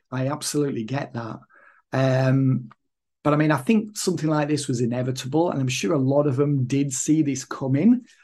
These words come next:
because of the lack of investment and the lack of, um, pre-, pre-, just presenting major shows a couple of times a year, you know, in conjunction with N X T America and, you know, all these other things that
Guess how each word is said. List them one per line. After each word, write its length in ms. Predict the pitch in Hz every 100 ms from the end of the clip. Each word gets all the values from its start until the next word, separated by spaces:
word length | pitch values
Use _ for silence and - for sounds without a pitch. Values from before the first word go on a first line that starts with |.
| - _
because 560 | 139 123 - 185 180 180
of 100 | 147
the 80 |
lack 300 | 143 147 135
of 80 | 131
investment 800 | 135 123 131 131 - 170 202 - _ _ _ _
and 140 | 135 135
the 60 |
lack 320 | 139 151 131 143
of, 340 | 135 127 - _ _ _ _ _
um, 680 | 131 131 123 123 123 127 - _
pre-, 220 | - 110
pre-, 220 | - - -
just 200 | 262 -
presenting 480 | 175 185 180 156
major 300 | 151 156 147
shows 380 | 147 202 254 247
a 60 | 127
couple 240 | 135 131
of 100 | 127
times 320 | 135 135 135
a 60 | 123
year, 520 | 131 254 226 123 - - _ _
you 120 | 156
know, 60 | 151
in 80 |
conjunction 600 | 147 135 123 147 - 131
with 120 | 131 131
N 140 | 131
X 200 | 131 -
T 100 | 123
America 640 | 120 202 202 202 180 180 160
and, 180 | 131 127 -
you 80 | 202
know, 180 | 160 -
all 220 | - 220
these 180 | 214 170
other 160 | 190 151
things 440 | 170 147 139 131
that 220 | 139 127